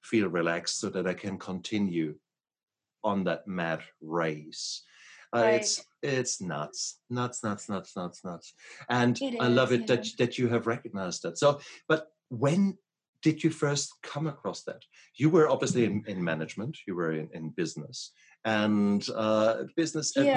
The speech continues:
Speaker 1: I
Speaker 2: Yeah.
Speaker 1: ask which, which direction? What did you do?
Speaker 2: Yeah, so, um, I, th-,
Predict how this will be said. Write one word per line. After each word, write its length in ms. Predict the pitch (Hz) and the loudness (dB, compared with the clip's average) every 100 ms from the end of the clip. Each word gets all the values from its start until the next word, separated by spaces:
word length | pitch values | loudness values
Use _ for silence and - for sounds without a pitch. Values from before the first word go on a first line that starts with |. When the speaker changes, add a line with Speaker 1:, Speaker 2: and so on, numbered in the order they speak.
| 226 | 8
Speaker 1:
I 60 | 143 | 8
Speaker 2:
Yeah. 60 | 147 | 6
Speaker 1:
ask 200 | 147 - | 4 4
which, 240 | 160 - | 2 2
which 360 | 135 123 - - | -2 -2 -4 0
direction? 460 | 117 110 113 - 156 | 2 4 2 0 -4
What 140 | 143 | -2
did 160 | 131 123 | -4 -2
you 80 | |
do? 260 | 107 101 190 - _ _ _ _ _ _ - - | -2 -2 -4 -8 _ _ _ _ _ _ -18 -10
Speaker 2:
Yeah, 400 | - 302 339 269 | 2 6 8 8
so, 440 | 247 - 294 277 262 - | 6 6 8 8 8 8
um, 360 | 269 254 233 - | 8 8 4 2
I, 420 | - 269 277 277 240 - - - | 4 8 8 8 4 -2 -8 -10
th-, 120 | - | -4